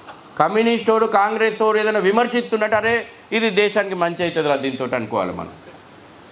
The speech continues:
ఆ రకమైనటువంటి దేశ వ్యతిరేక రాజకీయాలకు ఇవాళ తెరలేపారు.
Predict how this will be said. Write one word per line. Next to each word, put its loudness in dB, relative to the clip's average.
ఆ 4
రకమైనటువంటి 0
దేశ 0
వ్యతిరేక 2
రాజకీయాలకు 2
ఇవాళ -2
తెరలేపారు. -2